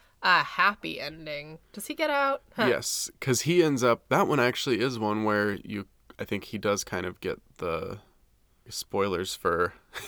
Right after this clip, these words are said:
Speaker 2: <laughs> Get Out.
Speaker 1: <laughs>
Speaker 2: Um,
Speaker 1: Does he get the
Speaker 2: 'cause
Speaker 1: people?
Speaker 2: Yeah, I'm pretty sure he ends up, like,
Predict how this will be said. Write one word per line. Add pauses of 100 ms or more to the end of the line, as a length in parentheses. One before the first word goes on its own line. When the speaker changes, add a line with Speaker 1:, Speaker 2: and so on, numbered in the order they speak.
Speaker 2:
<laughs>
Get
Out.
Speaker 1:
<laughs> (420)
Speaker 2:
Um, (400)
Speaker 1:
Does
he
get
the
Speaker 2:
'cause
Speaker 1:
people? (180)
Speaker 2:
Yeah,
I'm
pretty
sure
he
ends
up,
like,